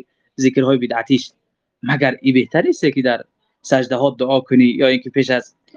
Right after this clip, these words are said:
سلام دادن خیلی دعا کنی؟ پیغمبر امر کرده، در هر دش پیغمبر صلی الله علیه و سلم امر کرده.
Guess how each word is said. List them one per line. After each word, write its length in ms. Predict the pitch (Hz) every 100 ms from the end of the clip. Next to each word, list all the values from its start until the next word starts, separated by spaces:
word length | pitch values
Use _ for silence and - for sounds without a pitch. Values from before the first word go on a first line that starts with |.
| -
سلام 340 | - 135 135 123
دادن 180 | 127 135
خیلی 320 | - - 143
دعا 240 | 131 135
کنی؟ 260 | 131 127 120
پیغمبر 480 | - 113 117 214 240
امر 200 | 165 143
کرده، 200 | 131 120
در 100 | 117
هر 180 | 180 240
دش 140 | 247
پیغمبر 340 | 185 151 147 175
صلی 220 | 165 147
الله 180 | 139 139
علیه 120 | 123
و 40 |
سلم 240 | - 202 269
امر 180 | 330 202 -
کرده. 260 | 120 110